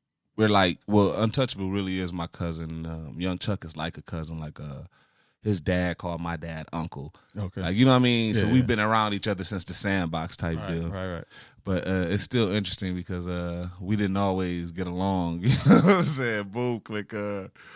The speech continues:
Speaker 1: started out, it was two rap groups that used to beef. <laughs>
Speaker 2: Oh, really?
Speaker 1: Yeah, I was in a rap group called Dangerous Ones.
Speaker 2: Okay.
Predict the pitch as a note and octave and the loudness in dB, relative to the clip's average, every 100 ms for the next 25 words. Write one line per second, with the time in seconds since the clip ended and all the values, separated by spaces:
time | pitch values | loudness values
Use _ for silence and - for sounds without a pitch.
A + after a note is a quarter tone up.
0 | - - - - - - A#2+ A2+ G#2+ G#2+ | -20 -20 -20 -20 -10 -2 4 6 6 4
1 | G2+ G2+ - C#3 A#2 A#2 B2 A2 G#2+ G#2+ | 4 0 0 2 4 8 8 8 6 6
2 | G2 - - F#2 G2 G2+ - F2+ E2+ B2 | 6 0 -2 2 2 2 2 -2 4 6
3 | A#2 G#2+ - - - - C#3+ D3+ C3 B2 | 6 4 0 -6 -6 -8 -8 -6 2 4
4 | F#2+ C3 F#3 - - A2 B2+ D#3+ A#2+ G#2+ | 4 2 2 -2 -8 -6 -4 -2 0 0
5 | F#2+ G2 G#2 G#2 A2 G#2 G2 G#2 G#2 G2 | -2 -2 0 2 2 0 0 2 0 0
6 | G2 - G2 F2+ F#2+ G2+ F#2+ F#2 F#2 G2 | -6 -2 -2 -2 -2 -2 -2 -6 -8 -6
7 | G#2+ G#2+ F#2 F#2+ - _ - - A2+ G#2 | -6 -6 -8 -10 -14 _ -16 -2 -2 0
8 | F#2 | -6